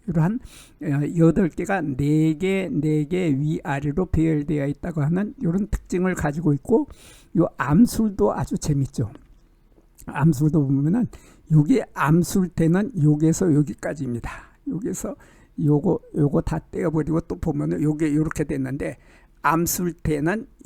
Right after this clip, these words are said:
여기에서 여기까지가 암술대, 아주 암술대가 짧습니다. 암술대가 짧고 요 아래쪽에가 지금 미씨가 들어있는 씨방이 있는데 미씨가 들어있는 씨방은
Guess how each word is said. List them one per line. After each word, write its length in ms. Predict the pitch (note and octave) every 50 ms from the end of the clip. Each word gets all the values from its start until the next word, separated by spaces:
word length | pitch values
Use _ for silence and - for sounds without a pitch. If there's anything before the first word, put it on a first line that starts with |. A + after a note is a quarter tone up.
| F#3
여기에서 600 | C#3+ D3+ D#3 F3 E3+ E3 F3 F3+ F3 - G3 F#3 D#3
여기까지가 640 | D3 D3+ D3 - - - E3 D#3+ F#3 G#3 F3+ - -
암술대, 580 | - - D3 C#3+ C#3+ - - C#3+ - - C#3 B2
아주 360 | - E3 - - - E3+ F#3
암술대가 520 | G3+ F3+ F#3 E3+ - G#3 - F#3 F3 F3+
짧습니다. 760 | E3+ - - E3+ D#3+ D#3 - - D3 C3 A#2+ - - - - -
암술대가 480 | - D#3 D3 E3+ E3+ - - - E3
짧고 480 | D3+ - E3+ D3+ D3+ - - F#3+ - -
요 140 | E3 E3 - -
아래쪽에가 800 | - D3 C#3+ D3 D3+ D3 - - F3+ D#3+ D3+ C#3+ C#3+ F3+ F3
지금 320 | - A#3 E3 F#3+ G#3+ G#3 - - - - - - - - _
미씨가 520 | - D#3+ C#3+ D#3+ D3+ - - - E3 E3+ E3
들어있는 400 | C3+ D#3 C3+ C#3+ D3 D3+ E3+ F3+
씨방이 600 | F3 - - C#4 G3+ F3+ F3+ F3 E3+ E3 D#3 C#3+
있는데 500 | C#3 C3+ C3 C#3 C3+ D3 E3 F#3+ A3+ A#3+ -
미씨가 640 | - - - D3+ C#3 - - - - - - - F3
들어있는 440 | D#3 E3+ E3 F3+ E3+ E3 D#3+ E3 E3
씨방은 640 | E3 - - - F#3+ F#3+ D3+ D3 D3+ E3+ - C#4+